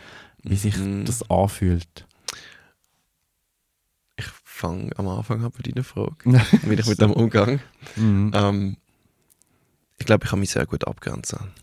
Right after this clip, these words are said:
Speaker 1: Ja.
Speaker 2: Das musst du können in diesem Job.
Speaker 1: Ja.
Speaker 2: Weil wenn du ständig nur mitfühlst, dann, äh, geht's dir selber nicht gut. Punkt.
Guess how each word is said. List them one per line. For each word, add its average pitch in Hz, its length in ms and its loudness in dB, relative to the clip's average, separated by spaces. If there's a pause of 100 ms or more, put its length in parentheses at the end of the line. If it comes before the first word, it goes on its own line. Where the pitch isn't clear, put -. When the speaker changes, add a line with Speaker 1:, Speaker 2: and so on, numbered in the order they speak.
Speaker 1:
Ja. 110 160 -2
Speaker 2:
Das - 160 -8
musst 92 160 -4
du - 40 -12
können 82 180 -4
in 76 40 -4
diesem 60 180 -6
Job. - 220 -8 (120)
Speaker 1:
Ja. 107 180 -2 (180)
Speaker 2:
Weil - 140 -6
wenn 78 180 -6
du - 80 -16
ständig - 640 -4
nur 101 140 0
mitfühlst, - 720 -6 (580)
dann, 92 220 -4
äh, 90 160 -4 (280)
geht's - 180 -10
dir 101 60 2
selber 101 300 0
nicht 101 180 -4
gut. - 260 -8 (100)
Punkt. - 440 -8